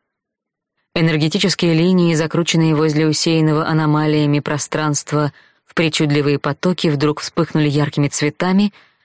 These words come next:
зашевелились. В этот момент около сотни чародеев, вооруженных настроенными на манипуляции вероятностью имплантатами, соединили свои силы и разумы в отчаянной попытке на секунду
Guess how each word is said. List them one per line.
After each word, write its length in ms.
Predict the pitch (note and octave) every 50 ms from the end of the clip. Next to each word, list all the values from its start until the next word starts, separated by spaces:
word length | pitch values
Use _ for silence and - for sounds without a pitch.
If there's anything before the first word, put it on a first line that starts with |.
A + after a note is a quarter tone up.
| _ _ -
зашевелились. 920 | C#3+ C3 D3 - - E3 D#3 E3 D#3 D3 B2+ A#2+ B2+ B2 - - - - _ _ _ _ _ _ _ _ _ _ _ _ _ _ _ _ _ _ _
В 140 | - D#3 E3
этот 220 | F#3 - F#3+ D#3+
момент 440 | F3+ E3+ E3+ E3+ F3+ F#3+ F#3+ F#3+ -
около 280 | F3+ E3 F3+ F3 F3+ E3
сотни 480 | - - - G3 G3+ F#3 - F3+ F3
чародеев, 760 | D#3 - F#3 F3 E3+ D#3 D3+ E3 F3+ F#3 F3+ E3+ - - - - - - _ _ -
вооруженных 680 | F3 E3 F#3 F#3 F3 F3 D3+ F3+ F3+ F3+ F3+ F3 D#3+ -
настроенными 760 | F3+ E3+ - - F3 F3+ F3+ F3+ F3 E3+ E3+ E3+ E3+ E3+ F3
на 180 | - F3 F3 F3
манипуляции 680 | F3 F3 E3+ E3 - E3+ E3+ E3+ E3+ - - F3 E3
вероятностью 760 | D#3+ E3 E3 D#3+ D#3 D#3+ D#3+ - E3+ D3+ - - - D#3+ D#3
имплантатами, 840 | D3+ C#3+ D3+ D#3 D3 C#3 - - F#3 G3 - - G3+ G3+ G#3 G#3+ G#3 - - - - _ _ _ _ _ -
соединили 680 | - - - F#3 F#3 G3 F3+ G#3 G#3+ G#3+ G#3 F#3 E3+
свои 280 | D#3 - E3 E3+ E3+ E3+
силы 360 | D#3 - F3+ F3+ F3 E3+ E3
и 40 | E3
разумы 480 | D#3+ E3+ F3+ E3 E3+ E3 E3+ F3 E3+
в 60 | D#3 E3
отчаянной 600 | E3 D#3 - - - G3+ F#3+ F#3 F3 F3 F3 D#3+
попытке 500 | - E3+ - F#3 F#3 F3+ - - F3 E3+
на 100 | E3+ D#3+
секунду 760 | - - F3 D#3 - - F#3+ F#3+ F3+ E3 D#3+ E3+ F3 D#3+